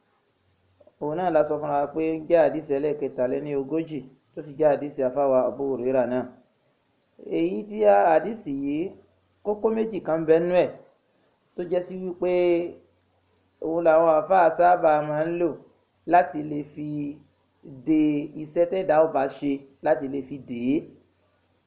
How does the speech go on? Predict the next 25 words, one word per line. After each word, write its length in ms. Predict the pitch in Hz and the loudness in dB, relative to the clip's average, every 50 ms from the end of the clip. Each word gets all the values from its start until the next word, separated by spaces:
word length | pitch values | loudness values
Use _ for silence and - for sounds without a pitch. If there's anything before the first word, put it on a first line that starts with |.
| _ _ _ - | _ _ _ -6
Òun 220 | 147 156 165 170 | -4 -2 -2 -2
ni 100 | 180 196 | 2 4
ó 80 | 208 214 | 4 4
de 180 | 208 - 165 160 | 4 2 -2 -2
iṣẹ́ 260 | 156 160 165 180 180 | -2 -2 -2 -2 -2
tẹ́dá 340 | 180 190 185 156 156 151 165 | -2 -2 -2 2 4 4 4
ó 60 | 165 165 | 2 0
ṣe, 200 | 165 - 143 139 135 - - | -2 -6 -6 -6 -6 -8 -10
òun 160 | - 131 131 156 | -12 -10 -6 -2
náà 140 | 170 165 151 | 0 0 0
ni 100 | 143 147 | 0 -2
ó 60 | 151 160 | -6 -8
sì 180 | 151 151 139 | -8 -12 -14
tú. 220 | 131 - - 131 127 120 - _ _ _ _ _ _ _ _ - | -14 -14 -14 -14 -14 -14 -16 _ _ _ _ _ _ _ _ -6
Òun 180 | 156 160 170 | -4 -4 -2
ni 100 | 185 220 | 0 0
ó 60 | 240 233 | 0 0
lè 120 | 185 175 | 0 0
jẹ́ 200 | 165 180 190 190 | -2 -2 -4 -4
kí 100 | - 214 208 | -6 -6 -4
ìwọ 200 | 190 165 160 160 | 0 0 2 2
náà 200 | 175 185 175 160 | 2 0 0 0
fúnra 340 | 160 - 156 156 151 151 147 | 0 -2 -2 0 2 2 4
ara 280 | 151 151 147 139 139 139 | 4 4 4 4 4 2
rẹ, 120 | 147 151 | 2 0